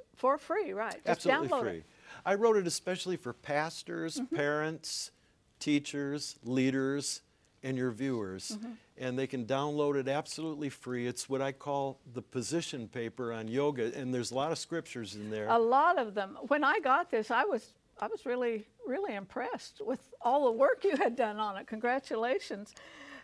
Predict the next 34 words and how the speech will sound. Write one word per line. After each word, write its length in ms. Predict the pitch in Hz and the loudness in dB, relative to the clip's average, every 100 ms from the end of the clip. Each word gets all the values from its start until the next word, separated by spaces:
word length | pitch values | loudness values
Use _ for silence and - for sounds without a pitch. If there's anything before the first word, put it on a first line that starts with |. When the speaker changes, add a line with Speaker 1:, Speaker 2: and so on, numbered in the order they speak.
| - | 2
Speaker 1:
But, 280 | 254 240 | 4 4
uh, 280 | - 233 220 | 2 0 0
we'll 260 | 247 262 339 | 0 0 2
leave 220 | 320 320 | 0 -2
that 220 | 269 262 247 | 0 0 2
up, 340 | 311 302 233 | 0 0 -2
and 160 | 233 226 | -4 -4
you 60 | 233 | -6
just 200 | 226 - | -8 -2
go 100 | 247 | 0
to 60 | |
that 140 | 240 220 | 0 0
website, 600 | 220 226 - 233 226 262 | -2 -4 -4 -4 -2 -4
and 340 | 220 208 208 269 | -6 -8 -10 -10
you'll 160 | 226 220 | -6 -6
see 300 | - 254 233 | -6 -6 -4
that, 340 | 214 208 110 - _ _ _ _ _ _ _ _ _ - | -4 -4 -6 -10 _ _ _ _ _ _ _ _ _ -8
uh, 280 | 196 185 220 196 - - | -6 -4 -6 -12 -20 -4
place 300 | 240 254 - | -2 -2 -2
where 100 | 214 | -6
you 120 | 214 | -6
can 160 | 214 | -8
absolutely 440 | 208 202 - 233 214 | -8 -8 -8 -6 -2
download 480 | 214 220 220 196 185 | 0 -2 -2 -4 -4
it. 140 | - _ - - - - - | -8 _ -20 -20 -20 -18 -4
And, 380 | 214 214 208 | -2 -2 -4
uh, 360 | 214 214 202 202 220 | -4 -2 -2 -2 -4
because 400 | 240 226 262 240 | -4 2 2 2
we 240 | 285 254 294 | -2 0 0
can't 300 | 277 247 - 233 | -2 -4 -6 -6
really 340 | 233 240 226 | -2 0 -2
get 280 | 214 220 240 | -2 -6 -6
to 180 | 220 208 | -4 -4
the 360 | 202 196 190 | -4 -6 -6